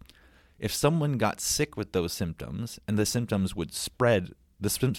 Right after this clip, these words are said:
the symptoms would spread to other members of the family. And so, the good people of New England reasoned, "That must mean that vampires must feed on certain families, feasting on all people with the same blood type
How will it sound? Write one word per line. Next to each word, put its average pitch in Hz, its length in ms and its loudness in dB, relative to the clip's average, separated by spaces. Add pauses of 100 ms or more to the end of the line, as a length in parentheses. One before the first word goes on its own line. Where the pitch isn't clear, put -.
the 104 80 0
symptoms 101 360 4
would 92 120 2
spread 95 560 0
to 92 280 0
other 90 180 0
members 87 320 0
of 87 60 -2
the - 80 -6
family. 127 360 2
And 95 80 -2
so, 127 260 4 (540)
the 95 80 -2
good 90 140 0
people 71 260 -2
of - 120 -6
New 71 100 -2
England 55 300 -6
reasoned, 113 400 0 (440)
"That - 120 -2
must 90 200 -2
mean 113 420 4
that 85 180 -2
vampires 90 560 2
must - 240 0 (160)
feed 82 340 -6
on 85 260 -2
certain 92 320 0
families, 101 480 2 (140)
feasting 107 480 0
on 92 200 0 (340)
all 107 200 4
people 104 340 2
with 90 120 2
the 92 80 0
same 98 320 0
blood 123 260 2
type 85 320 -2